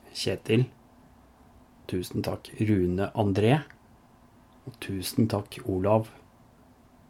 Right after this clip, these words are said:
Og tusen takk, Daniel. Dere,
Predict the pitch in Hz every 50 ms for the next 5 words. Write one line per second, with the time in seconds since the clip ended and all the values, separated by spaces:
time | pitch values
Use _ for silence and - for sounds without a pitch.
0 | _ _ _ _ _ _ _ _ _ _ - 123 117 120 120 - - _ _ _
1 | _ - - 104 95 87 - - - 117 98 - - 87 85 - - - - -
2 | 104 101 85 80 80 85 92 95 98 92 - - - - - - - _ _ _
3 | _ _ _ _ _ - - - - - - - - _ - - 110 104 107 107
4 | 123 143 147